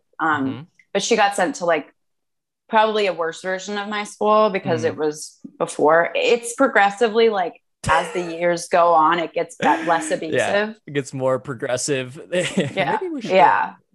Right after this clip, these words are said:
Speaker 2: abu-
Speaker 1: They're like, "Okay, we'll let boys and girls
Speaker 2: <laughs>
Speaker 1: talk." <laughs> Okay.
Speaker 2: Yeah. So your school allowed that. The boys and girls could talk.
Speaker 1: So, yes, but, um, you couldn't, like, talk alone with another boy. So you had to, like, have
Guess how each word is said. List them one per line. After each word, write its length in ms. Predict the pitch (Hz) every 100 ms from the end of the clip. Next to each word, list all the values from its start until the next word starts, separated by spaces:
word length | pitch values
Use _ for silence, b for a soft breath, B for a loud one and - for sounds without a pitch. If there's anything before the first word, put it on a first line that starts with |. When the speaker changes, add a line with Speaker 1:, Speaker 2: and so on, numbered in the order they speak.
| -
Speaker 2:
abu- 160 | 135
Speaker 1:
They're 100 | 135
like, 280 | 190 196 190 -
"Okay, 500 | 247 277 285 214 208
we'll 220 | 196 214
let 240 | 269 285 185
boys 300 | 175 185 359
and 140 | 170
girls 260 | - 156 156
Speaker 2:
<laughs> 160 | 185 165
Speaker 1:
talk." 260 | 143 143 - -
<laughs> 180 | - 196
Okay. 360 | 269 226 - -
Speaker 2:
Yeah. 300 | 113 104 127 - _ _ B B -
So 80 |
your 100 | 202 233
school 480 | 269 254 208 - -
allowed 340 | 160 170 156
that. 260 | - 64 -
The 60 |
boys 280 | 127 143 156
and 80 | 151
girls 180 | 135 123
could 140 | 123
talk. 380 | - 92 65 - _ _ _ _
Speaker 1:
So, 340 | - 226 214
yes, 640 | 220 185 175 196 180 - -
but, 260 | 202 180 165
um, 460 | 180 175 170 170 170 _ _
you 140 | 196
couldn't, 400 | 196 214 202 208
like, 220 | 226 254 -
talk 300 | 208 185 185
alone 580 | 175 156 160 151 170
with 160 | 180 190
another 280 | 208 208 208
boy. 300 | 202 208 208
So 380 | - 190 175 160
you 140 | 160
had 180 | 180 170
to, 100 | 170
like, 200 | 175 170 - -
have 320 | 151 151